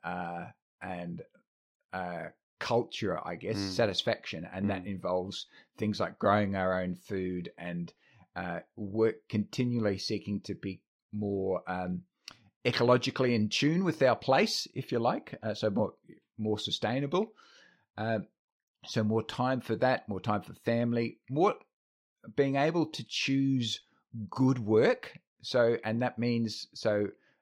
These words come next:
Speaker 1: allow, choosing to live or being able to live on a low income has meant that we can, uh, choose forms of work, both actual,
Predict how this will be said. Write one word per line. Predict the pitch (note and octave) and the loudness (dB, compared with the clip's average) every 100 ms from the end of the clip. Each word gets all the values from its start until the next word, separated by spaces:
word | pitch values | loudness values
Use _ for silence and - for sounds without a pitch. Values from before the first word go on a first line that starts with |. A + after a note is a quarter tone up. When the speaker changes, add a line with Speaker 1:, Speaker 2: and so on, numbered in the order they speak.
| - | -4
Speaker 1:
allow, | G#2 A#2 B2 - - | 0 2 2 -2 -8
choosing | - D#3 D#3 C3+ | 2 2 4 0
to | A#2+ | 0
live | A#2+ A#2+ A2+ - - | 0 2 0 -6 -2
or | A2 - _ - | -2 -2 _ -4
being | A#2 A2+ | 0 4
able | A#2 A#2 A2+ | 2 2 -4
to | G#2+ | -2
live | A2 G#2 | 0 2
on | G#2+ | 2
a | G2+ | 0
low | G2+ G2 G2 | 2 2 2
income | A2 - G2 F#2+ | -2 -2 -4 -4
has | F2+ | -4
meant | G2+ G2+ - | -4 -4 -6
that | F#2 | -8
we | G#2+ | -8
can, | G#2 G2 F#2+ G2+ _ _ _ _ | -6 -4 -4 -8 _ _ _ _
uh, | G2 G2 F#2+ - | -6 -4 -4 -6
choose | - A#2+ A2+ G#2 | -6 -2 -2 -4
forms | - - A2 A#2+ A#2+ G#2+ | -10 -2 0 2 0 -6
of | E2+ | -6
work, | G2 G2 - | -6 -6 -2
both | G2+ G2 - | -2 -2 -6
actual, | A2+ - A#2+ | -6 -4 -4